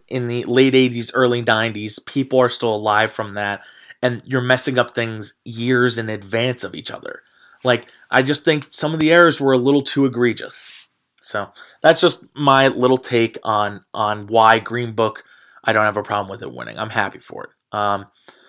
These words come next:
other things, you know, Alfonso Cuarón cleaned up, right? Fifth, fifth director in six years to be from, uh, you know, for, to win Best Director and be from Mexico. 'Cause Cuarón was won twice,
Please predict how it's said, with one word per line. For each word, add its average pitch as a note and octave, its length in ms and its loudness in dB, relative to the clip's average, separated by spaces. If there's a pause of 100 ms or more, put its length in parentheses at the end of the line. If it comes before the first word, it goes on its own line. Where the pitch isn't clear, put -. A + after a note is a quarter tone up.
(320)
other F#3 180 10
things, E3+ 400 0
you D3+ 100 -2
know, C3 140 2
Alfonso D3+ 460 2
Cuarón C#3+ 460 0 (160)
cleaned C3 380 -4
up, - 260 -4 (1000)
right? A2+ 260 0
Fifth, - 480 -2
fifth F3+ 460 2
director D3+ 460 4
in A#2 180 -10
six - 380 -2
years B2+ 460 0 (260)
to A#2+ 100 -8
be A#2+ 160 -2
from, A#2+ 560 0
uh, A2 400 0 (400)
you A2 140 -14
know, G2+ 100 -6
for, G#2 240 -4
to A2+ 160 -6
win C3+ 220 -2
Best C3 340 -2
Director A2 640 0 (420)
and C3 320 0
be A#2+ 80 -2
from A2 240 -6
Mexico. G#1 640 -12 (340)
'Cause - 160 -14
Cuarón B2 420 2
was A#2+ 160 -6
won A#2 160 0
twice, D3 720 2